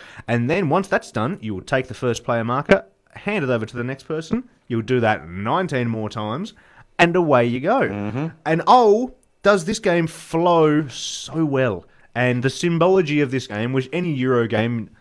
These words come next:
Speaker 1: you know, when you put a board in front of you, there's all these new symbols and stuff everywhere. They all make so much sense. And within, I'd say, a half an hour of this game, which is,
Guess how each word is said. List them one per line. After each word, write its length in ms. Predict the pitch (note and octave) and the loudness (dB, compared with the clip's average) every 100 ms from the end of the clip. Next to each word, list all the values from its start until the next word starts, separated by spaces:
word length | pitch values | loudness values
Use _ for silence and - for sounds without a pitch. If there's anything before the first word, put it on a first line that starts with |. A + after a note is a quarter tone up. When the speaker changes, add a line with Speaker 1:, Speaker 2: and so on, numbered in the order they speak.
| _ | _
Speaker 1:
you 80 | - | -4
know, 80 | G#2+ | -2
when 120 | G#2+ | 0
you 60 | A2 | 0
put 160 | - B2 | 0 -2
a 40 | |
board 280 | A2+ A2+ A2 | 0 0 0
in 40 | |
front 160 | G#2+ A2 | -2 -4
of 60 | A#2+ | -2
you, 40 | |
there's 140 | A#2 | -2
all 180 | A#2 A#2+ | 0 -2
these 200 | A2 G#2 | -2 -6
new 180 | A2 A2 | -6 -6
symbols 520 | - - A2+ A2+ G#2+ | -6 -6 -6 -6 -6
and 100 | G#2+ | -8
stuff 220 | - G#2+ G#2+ | -6 -6 -6
everywhere. 420 | G#2 A2 A2 A2 - _ _ _ | -8 -6 -4 -6 -12 _ _ _
They 220 | - E3 F3+ | -4 0 6
all 180 | G3 | 8
make 280 | F#3 D#3+ C#3+ | 8 6 4
so 680 | - - - - D#3 D#3+ E3+ | -4 -8 -10 -8 -2 0 0
much 360 | D3+ C3 C3 - | 0 -2 -4 -14
sense. 500 | - A#2+ G#2 - - - _ _ | -6 -6 -6 -14 -16 -20 _ _
And 200 | A#2 C3 | -6 -2
within, 360 | C3 D3 D3 C#3+ | -2 0 0 -2
I'd 160 | B2 B2 | -4 0
say, 200 | B2+ A#2+ | 2 2
a 40 | |
half 360 | G#2 A#2+ B2 C3 | 4 6 6 2
an 80 | |
hour 240 | A#2 A2+ A2 | 0 2 0
of 100 | G2+ | -2
this 160 | A2 | -6
game, 340 | - G#2 G#2 A2+ | -2 -2 0 -2
which 160 | C3 | 0
is, 160 | E3 | 0